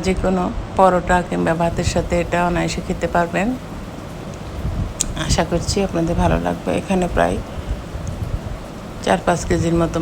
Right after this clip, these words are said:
মাংস আমি নিয়েছি। আর মাংসগুলো হাড্ডি ছাড়া, মানে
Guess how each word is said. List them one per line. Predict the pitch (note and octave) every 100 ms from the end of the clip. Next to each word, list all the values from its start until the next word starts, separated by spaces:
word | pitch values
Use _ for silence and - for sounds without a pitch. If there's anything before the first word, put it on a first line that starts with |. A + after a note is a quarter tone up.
| E3
মাংস | E3 - F3+ F3
আমি | F3+ F3+
নিয়েছি। | F#3 F#3 - G#3+ A#3 - - - - - - - - - - - E3
আর | D#3+ D#3+ E3
মাংসগুলো | E3+ E3+ F3+ F#3+ F#3 A3+ - - -
হাড্ডি | F3+ D#3+ F3+ -
ছাড়া, | F#3 F3 G#3 - - - - - - - - - -
মানে | F3